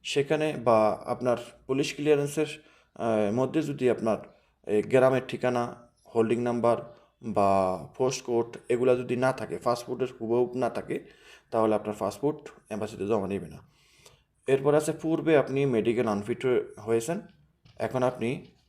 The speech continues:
দুইটা তিনটা পাসপোর্ট করে আবার নতুন মেডিকেল করছেন, সেখানে ফিট হয়েছেন, সেক্ষেত্রে আপনি পাস-, এই ভিসা পাবেন না, সৌদি আরবের ভিসা পাবেন না।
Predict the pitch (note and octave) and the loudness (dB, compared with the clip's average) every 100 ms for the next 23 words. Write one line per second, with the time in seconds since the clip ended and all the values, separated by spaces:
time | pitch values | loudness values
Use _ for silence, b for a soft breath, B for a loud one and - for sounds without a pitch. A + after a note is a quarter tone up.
0 | G#2+ B2 A#2+ A2+ G#2+ A2 G2 - - B2+ | -4 -2 0 -2 -2 -2 -4 -6 -6 -2
1 | B2+ G#2+ A2 A2+ A2 G#2+ G2 G2 G#2 A#2 | 0 0 0 -4 -4 -4 -6 -6 -6 -6
2 | - D3 - G#2 G#2 G#2 A#2+ A2+ G2 F2+ | -8 -12 -10 -6 -4 -4 -4 -4 -6 -8
3 | - _ b b - C3 A#2+ C#3 A2+ A2 | -16 _ b b -8 -6 -2 -2 -2 -4
4 | A2+ G#2 - - G#2 F#2+ F2 C#2+ B1 G2+ | -6 -6 -6 -2 0 2 -2 -4 -8 -6
5 | A#2 A#2 A2 F#2+ F2 - _ _ - G#2 | -4 -2 -2 -4 -8 -18 _ _ -6 -2
6 | A2 A#2 A2 G2+ C#3+ - - _ - F#2+ | 0 -2 -4 -4 -4 -4 -20 _ -12 -8
7 | F2 D2+ - | -8 -10 -16